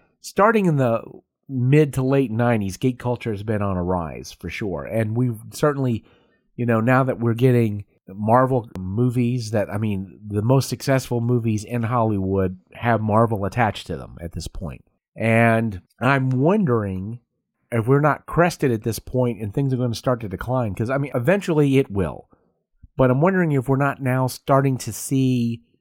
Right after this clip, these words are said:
uh, the beginnings of that. I mean, at this point,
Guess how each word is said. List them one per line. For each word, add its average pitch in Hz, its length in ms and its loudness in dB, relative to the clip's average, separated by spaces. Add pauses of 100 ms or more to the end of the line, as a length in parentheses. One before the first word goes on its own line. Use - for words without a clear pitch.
(300)
uh, 113 180 0
the 104 100 -6
beginnings 110 600 0
of 82 160 -8
that. 78 320 -8 (220)
I 110 80 -2
mean, 135 220 2
at 131 100 0
this 180 140 0
point, 123 440 0